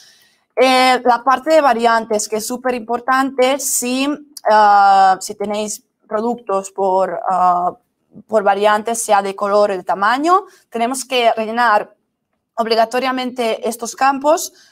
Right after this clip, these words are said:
porque si no, si no ponemos alguna información, ah, correcta, eh, no, no se nos van a agrupar los productos en inventario.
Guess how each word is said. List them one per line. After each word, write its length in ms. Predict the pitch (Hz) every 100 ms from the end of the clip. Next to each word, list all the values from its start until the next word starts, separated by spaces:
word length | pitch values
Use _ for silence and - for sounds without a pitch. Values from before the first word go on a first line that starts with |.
| _
porque 680 | - 254 277 269 302 311 370 -
si 300 | - 240 233
no, 540 | 240 240 240 240 233
si 160 | - 233
no 180 | 233 233
ponemos 680 | 247 247 233 214 208 - -
alguna 340 | 208 208 226 226
información, 880 | 220 226 214 214 - 226 202 202 - _ _ -
ah, 260 | 208 208 202
correcta, 760 | 220 208 226 233 - 320 220 -
eh, 640 | 226 214 202 196 196 190
no, 380 | 220 220 220 226
no 180 | - 226
se 120 | 226
nos 140 | 220 208
van 180 | 214 208
a 100 | 202
agrupar 460 | 196 190 196 190
los 160 | 185 185
productos 640 | 190 196 196 202 202 -
en 160 | 190 185
inventario. 640 | 185 185 214 247 349